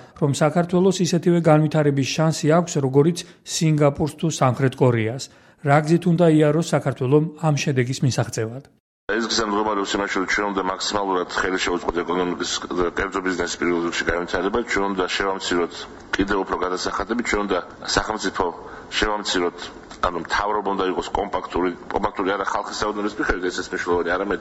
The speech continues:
Speaker 2: ფუნქციების მიხედვით და არ ერეოდეს ყველაფერში. ჩვენ უნდა გქონდეს ძალიან მარტივი და გამჭვირვალე კანონმდებლობა იმ ნაწილში, სადაც ეს საჭიროა. ჩვენ, მიუხედავად იმ დიდი პრობლემისა, რომ ჩვენ გაგვაჩნია,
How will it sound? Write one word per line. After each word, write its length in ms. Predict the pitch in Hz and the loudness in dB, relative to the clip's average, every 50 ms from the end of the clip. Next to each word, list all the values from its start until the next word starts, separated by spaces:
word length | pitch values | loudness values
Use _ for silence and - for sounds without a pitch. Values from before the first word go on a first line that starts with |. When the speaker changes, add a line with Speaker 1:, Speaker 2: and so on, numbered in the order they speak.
| - - | -8 -10
Speaker 2:
ფუნქციების 500 | - - 117 107 101 - 113 104 101 - | -6 -2 -2 -2 -2 0 -2 -2 -2 -2
მიხედვით 280 | 98 95 101 101 90 85 | -4 -4 -2 -2 -2 -2
და 80 | 87 | -2
არ 120 | 90 92 98 | -2 -2 -2
ერეოდეს 440 | 98 95 101 95 90 85 87 82 - - - - - | -2 -2 -2 -2 -2 -2 -2 -4 -4 -6 -8 -10 -12
ყველაფერში. 680 | - - - 98 98 92 - 98 85 80 - - 120 127 127 - - - - - - - - | -6 -2 0 0 0 0 -4 -4 -4 -2 -2 0 0 0 -2 -6 -10 -18 -18 -18 -18 -18 -10
ჩვენ 220 | - - 123 120 | -2 0 0 0
უნდა 180 | 123 117 113 110 104 - - - - - - - | 0 0 -2 -4 -4 -4 -4 -2 -2 -2 -2 -4
გქონდეს 500 | - - - 110 113 110 104 98 - - - - - - - - - - - - | -4 -4 -2 -2 -2 -2 -2 -2 -2 -4 -6 -6 -8 -10 -12 -14 -16 -18 -16 -8
ძალიან 360 | - - 95 95 101 98 92 92 | -2 0 0 0 0 -4 -4 -6
მარტივი 480 | - 90 92 95 98 - - 92 98 95 | -4 -2 -2 -2 -2 -4 -2 -2 -2 0
და 100 | 87 87 | -2 -4
გამჭვირვალე 560 | - 87 87 95 - 95 95 92 90 85 85 | -4 -4 -4 -4 -4 -2 -2 -2 -2 -2 -4
კანონმდებლობა 680 | 82 - 87 87 87 87 87 85 85 85 87 87 107 120 120 | -4 -4 -4 -4 -4 -4 -4 -2 0 0 0 0 0 -2 -2
იმ 140 | 107 85 87 | -2 -2 -2
ნაწილში, 360 | 90 92 87 - - - - | -2 -2 -4 -4 -4 -4 -2
სადაც 260 | - 87 85 80 76 - | -2 -2 -2 -2 -4 -4
ეს 140 | 85 80 - | -4 -2 -2
საჭიროა. 600 | - - 85 80 - 90 87 90 92 110 131 143 143 - - - - - - - - | -2 -2 -2 -2 -2 -2 -2 0 0 0 0 -2 -4 -8 -14 -16 -18 -18 -18 -18 -18
ჩვენ, 340 | - - - - - 110 117 | -10 -4 -2 0 0 0 0
მიუხედავად 540 | 113 95 107 113 110 - 123 120 117 98 90 - | 2 2 2 2 0 -2 -2 -2 -2 -2 -2 -2
იმ 140 | 101 98 | -2 0
დიდი 200 | 95 104 107 110 | 0 0 0 0
პრობლემისა, 460 | - 95 98 101 101 101 98 92 - 92 | 0 0 0 0 0 0 -2 -2 -2 -2
რომ 140 | 87 92 | -2 -2
ჩვენ 160 | - - 87 85 | -2 -2 -2 -2
გაგვაჩნია, 600 | 87 87 82 113 120 - - - 82 78 78 | -2 -2 -2 -4 -2 -2 -4 -4 -4 -4 -4